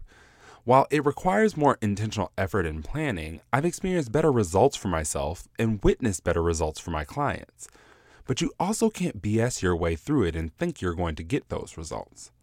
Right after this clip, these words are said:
You have to understand what value you provide, do your research, ask the right questions, and have a follow-up strategy. First,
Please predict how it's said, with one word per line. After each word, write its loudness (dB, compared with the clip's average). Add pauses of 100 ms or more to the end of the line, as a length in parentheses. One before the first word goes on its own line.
(460)
You 2
have 0
to -6
understand -2
what -2
value 2
you -4
provide, -2 (320)
do 2
your 2
research, -6 (240)
ask -2
the -2
right -2
questions, 0 (100)
and -2
have -2
a -2
follow-up 2
strategy. -8 (1300)
First, 2